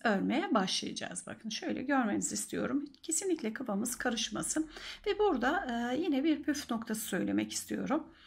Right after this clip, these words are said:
Trabzanlarımızı öreceğimiz zaman bazısında bakınız yeşilde dört tane trabzan, iki zincir, dört trabzan ördük. Buradaki bu şekilde olduğu zaman yani bu rengimizde öreceğimiz bütün trabzanlarımız iki trabzan,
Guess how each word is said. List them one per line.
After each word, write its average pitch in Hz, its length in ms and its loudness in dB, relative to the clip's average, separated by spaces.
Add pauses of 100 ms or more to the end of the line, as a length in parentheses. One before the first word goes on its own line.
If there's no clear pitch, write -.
(420)
Trabzanlarımızı 226 920 2
öreceğimiz 269 580 2
zaman - 340 -2
bazısında 220 540 0
bakınız 233 340 -2
yeşilde 294 560 4 (180)
dört 330 280 2
tane 202 320 2
trabzan, 208 500 0
iki 311 220 0
zincir, 208 380 0
dört 294 240 2
trabzan 208 580 0
ördük. 208 360 -6 (420)
Buradaki 220 640 2
bu 359 80 4
şekilde 220 520 0
olduğu 226 440 2
zaman 190 460 0
yani 202 340 2
bu 427 140 6
rengimizde 202 520 6
öreceğimiz 214 680 2
bütün 285 300 2
trabzanlarımız 196 920 -2 (600)
iki 330 240 2
trabzan, 214 680 2